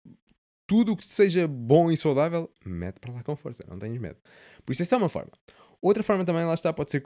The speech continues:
através do bokashi, e aí já vamos usar mais a manta morta da floresta e vamos juntá-los com, com farelos,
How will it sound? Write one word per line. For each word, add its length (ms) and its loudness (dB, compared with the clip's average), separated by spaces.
através 260 0
do 60 -8
bokashi, 440 0
e 20 2
aí 160 2
já 100 2
vamos 220 -2
usar 240 0
mais 340 -2
a 60 0
manta 240 -4
morta 220 -6
da 120 -8
floresta 580 -4
e 80 -6
vamos 200 -2
juntá-los 480 -2
com, 320 -6
com 160 -8
farelos, 520 -2